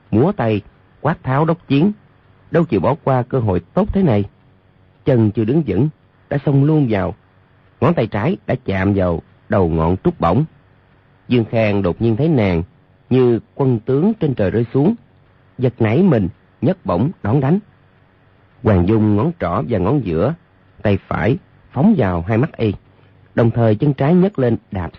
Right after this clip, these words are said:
xuống ngọn trúc bổng. Dương Khang võ công vốn không bằng Hoàng Dung, chiêu này của nàng lại là tuyệt chiêu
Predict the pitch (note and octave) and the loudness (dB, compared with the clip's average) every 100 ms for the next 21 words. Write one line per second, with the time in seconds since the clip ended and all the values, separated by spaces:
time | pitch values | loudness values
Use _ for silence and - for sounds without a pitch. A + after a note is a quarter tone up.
0 | - C#3+ G3 A#2+ F2 F2+ F2 - F2+ D3 | -2 2 2 2 0 -2 -4 -2 0 -2
1 | - _ _ _ _ _ _ _ _ _ | -6 _ _ _ _ _ _ _ _ _
2 | C3 C#3 B2 B2 A#2 A2 G2 D3 B2 A2+ | 0 0 2 0 2 2 0 -2 0 0
3 | G#2+ - _ - B2 G#3 - C3 F#2 F#2 | 0 -4 _ -2 0 0 -2 0 0 0
4 | E2+ G2 A2+ G#2+ _ _ _ _ _ _ | -2 0 -2 -4 _ _ _ _ _ _
5 | _ - E3+ C#3 G#2 G2 - E3 C3 G#2 | _ 0 2 2 2 0 0 2 2 2
6 | F#2+ - _ F#2 A2 G2 - - F#2+ - | -2 -6 _ -2 0 -2 -4 -2 -2 -4
7 | - B2+ B2 | -2 0 0